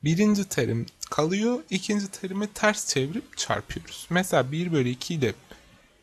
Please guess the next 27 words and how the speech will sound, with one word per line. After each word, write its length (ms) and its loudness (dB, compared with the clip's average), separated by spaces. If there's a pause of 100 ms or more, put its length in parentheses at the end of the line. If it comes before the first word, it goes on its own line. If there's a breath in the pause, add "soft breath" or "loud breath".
(280)
bir 180 0
bölü 140 6
iki, 340 -4
bir 180 -2
bölü 180 4
üçe 280 0
böleceğimiz 540 2
zaman 580 0
diyoruz 320 0
ki 200 -10
bir 240 0
bölü 180 2
iki 320 -8
çarpı 800 4
bunun 240 0
tersi 560 -2 (100)
üç 300 -6
bölü 260 -4 (100)
bir. 380 -2 (720 soft breath)
O 140 -2
da 100 2
ne 120 0
olur? 600 2 (1400)
Bir 220 -2
kere 200 -2
üç, 400 -6
üç, 360 0